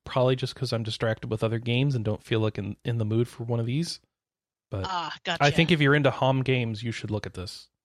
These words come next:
Speaker 2: Um, it's supposed to release for P C via Steam on September
Speaker 1: Oh,
Speaker 2: first
Speaker 1: great.
Speaker 2: and has a demo currently for players to try out.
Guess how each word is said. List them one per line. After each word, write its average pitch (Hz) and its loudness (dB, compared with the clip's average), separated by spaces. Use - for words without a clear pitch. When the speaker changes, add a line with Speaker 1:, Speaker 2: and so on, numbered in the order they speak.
Speaker 2:
Um, 151 -4
it's - -14
supposed - 2
to 190 -8
release 185 0
for 185 -2
P - -2
C 214 2
via 175 0
Steam 190 0
on 175 -4
September 185 -2
Speaker 1:
Oh, - -6
Speaker 2:
first 175 -4
Speaker 1:
great. 143 -4
Speaker 2:
and - -12
has 170 0
a 165 -8
demo 180 0
currently 156 -8
for 170 -10
players 147 -8
to 147 -8
try 190 2
out. 208 2